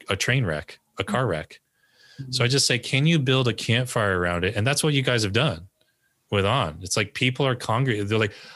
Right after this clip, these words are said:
Speaker 1: "I think I belong there. This is great. This is a warm, inviting place. I like these people. Like, let's tell everybody else, 'Hey, we're all gathering around here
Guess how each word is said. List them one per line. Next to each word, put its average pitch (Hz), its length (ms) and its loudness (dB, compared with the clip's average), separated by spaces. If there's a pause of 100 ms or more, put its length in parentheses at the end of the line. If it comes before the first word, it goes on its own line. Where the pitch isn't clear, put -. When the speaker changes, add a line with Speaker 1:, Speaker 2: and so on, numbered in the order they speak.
Speaker 1:
"I 123 100 0
think 208 200 0
I 185 60 4
belong 131 500 4
there. 82 320 0 (320)
This 160 160 4
is 175 100 2
great. 151 280 2
This 147 140 2
is 151 100 2
a 139 80 4
warm, 123 340 2
inviting 117 480 2
place. 139 380 0 (340)
I 110 120 2
like 117 260 2
these 208 180 4
people. 101 500 2 (800)
Like, 113 280 0
let's 123 220 2
tell 156 220 2
everybody 165 380 4
else, 208 220 2
'Hey, 151 120 2
we're 131 180 4
all 139 140 4
gathering 143 420 2
around 104 320 2
here 87 300 0